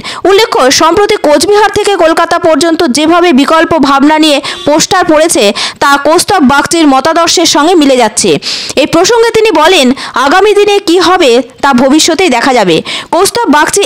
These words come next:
এদিন সাংবাদিকদের বলেন, সাতই জানুয়ারি ব্রিগেডে জনজোয়ার হবে, কারণ তৃণমূলের দুর্নীতির কারণে মানুষ প্রতিবাদ জানাতে সেখানে আসবেন। তবে যদি দেখা যায় সেই তৃণমূলের সঙ্গে জোট করছে বামফ্রন্ট, তাহলে মানুষের মধ্যে বিরূপ প্রতিক্রিয়া হবেই।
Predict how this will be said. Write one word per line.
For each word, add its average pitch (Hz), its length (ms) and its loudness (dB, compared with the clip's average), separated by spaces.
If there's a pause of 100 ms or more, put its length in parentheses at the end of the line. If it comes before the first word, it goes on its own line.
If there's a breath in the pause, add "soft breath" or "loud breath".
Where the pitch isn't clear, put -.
এদিন 330 220 0
সাংবাদিকদের 320 600 -2
বলেন, 262 320 2 (260 loud breath)
সাতই 339 420 0
জানুয়ারি 339 480 0
ব্রিগেডে 311 440 0
জনজোয়ার 285 540 0
হবে, 190 240 0 (320 loud breath)
কারণ 320 300 0
তৃণমূলের 403 540 2
দুর্নীতির 359 440 0
কারণে 302 380 0 (300 loud breath)
মানুষ 285 400 2
প্রতিবাদ 320 500 0
জানাতে 285 440 0
সেখানে 294 460 0
আসবেন। 226 420 0 (380 loud breath)
তবে 370 240 0
যদি 339 240 -2 (100)
দেখা 233 280 0
যায় 226 220 2 (200 loud breath)
সেই 311 180 0
তৃণমূলের 415 600 0
সঙ্গে 359 260 0
জোট 302 280 -2
করছে 320 260 -2 (120)
বামফ্রন্ট, 262 500 2 (280 loud breath)
তাহলে 302 340 0
মানুষের 349 420 2
মধ্যে 392 240 0
বিরূপ 302 340 0
প্রতিক্রিয়া 302 520 0
হবেই। 247 380 0